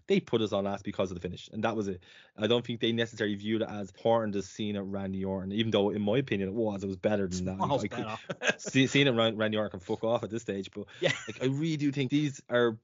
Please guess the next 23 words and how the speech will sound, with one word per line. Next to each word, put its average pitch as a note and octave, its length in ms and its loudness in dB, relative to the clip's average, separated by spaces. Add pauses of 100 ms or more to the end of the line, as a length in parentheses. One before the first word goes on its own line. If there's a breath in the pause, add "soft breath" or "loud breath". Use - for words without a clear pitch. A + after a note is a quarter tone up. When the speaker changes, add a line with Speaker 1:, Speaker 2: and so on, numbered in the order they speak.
Speaker 1:
given D3+ 460 2
this B2 180 2
particular - 480 -6
platform, G#2 560 -4
not B2 160 -2
because A#2 340 0
of G#2+ 60 -6
their G#2+ 140 0
skills B2 480 2
or G#2 140 2
accomplishments, G#2+ 560 -6
but A2 180 -6
because G#2+ 460 -4
of G2 100 -2
the G2+ 80 -2
way G#2 320 -2
the G2+ 80 -6
finish G2 320 -8
is F2+ 80 -10
gonna G2 220 -4
go. G#2+ 220 2
Similar D3+ 320 6
to A2 200 2